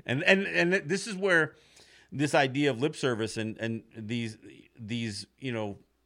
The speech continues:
just these words, um, can be hollow. And, you know, that's why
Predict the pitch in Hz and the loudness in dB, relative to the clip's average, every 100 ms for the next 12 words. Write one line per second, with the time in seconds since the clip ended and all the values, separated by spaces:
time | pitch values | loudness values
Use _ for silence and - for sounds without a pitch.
0 | _ _ _ 95 - 110 127 127 123 104 | _ _ _ -20 -18 -6 -6 -2 -4 0
1 | 117 147 123 87 - _ _ _ 104 101 | 2 2 0 -4 -16 _ _ _ -2 0
2 | 98 95 92 _ - - _ - 127 131 | 0 -2 -8 _ -20 -20 _ -2 0 2
3 | 123 160 120 101 - - 104 107 110 107 | 2 0 0 -6 -16 -6 -2 -2 -2 -4
4 | 113 117 113 127 131 123 | -4 -2 -2 -2 4 4